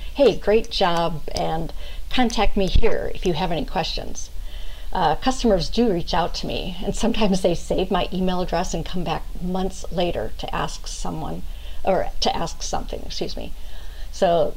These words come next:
this is one of the easiest things, um, users can do to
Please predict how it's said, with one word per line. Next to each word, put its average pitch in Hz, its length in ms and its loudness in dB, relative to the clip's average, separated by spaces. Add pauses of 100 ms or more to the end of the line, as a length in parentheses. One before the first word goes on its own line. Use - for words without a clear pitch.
(100)
this 240 200 0
is 196 120 -4
one 185 160 0
of 165 60 -2
the - 180 -2
easiest 185 460 2
things, 160 400 0 (280)
um, 170 420 -2 (400)
users 180 440 -2
can 180 160 -4
do 160 300 -2
to - 200 -4